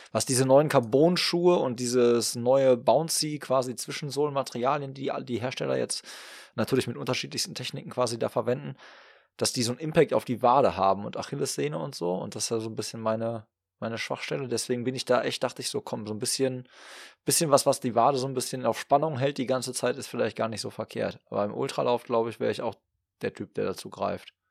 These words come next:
Aber ich dachte immer, da benutzen viele doch auch, schwören doch auch auf diese doppellagigen Laufsocken, oder?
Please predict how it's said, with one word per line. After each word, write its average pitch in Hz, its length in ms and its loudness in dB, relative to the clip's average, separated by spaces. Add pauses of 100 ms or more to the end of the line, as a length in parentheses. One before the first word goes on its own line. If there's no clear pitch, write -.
(420)
Aber 104 120 -2
ich 98 80 -4
dachte 123 220 -4
immer, 123 120 -4
da 113 100 2
benutzen 123 680 -8
viele 139 280 -6
doch - 160 -6
auch, 127 160 -4
schwören 135 320 -4
doch 135 120 -8
auch - 80 -6
auf 113 180 -2
diese 113 460 0 (520)
doppellagigen 104 760 2
Laufsocken, 101 560 -4
oder? 165 280 -4